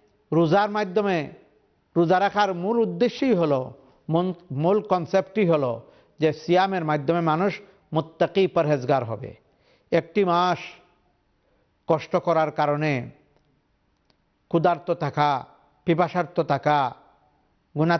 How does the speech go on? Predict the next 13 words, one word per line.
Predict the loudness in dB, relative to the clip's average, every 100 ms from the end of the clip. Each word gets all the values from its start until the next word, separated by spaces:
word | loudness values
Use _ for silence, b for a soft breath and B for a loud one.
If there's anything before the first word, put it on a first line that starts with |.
| -2
থেকে | -2 2
বিরত | 2 2 0
থাকা, | 0 0 0 -2 -4 -12 b b b _ _ _ _ _
বেশি | -2 -2 0
করে | 2 2
ইবাদত | 2 2 0 -2
করা, | 0 0 -2 -6 -16 _ _ _
রাতের | -2 0 0 2
বেলা | 2 2
জাগ্রত | 0 0 -2 -2
থেকে | -2 -2
তারাবি | 0 2 2 0 0
পড়া, | 0 0 -2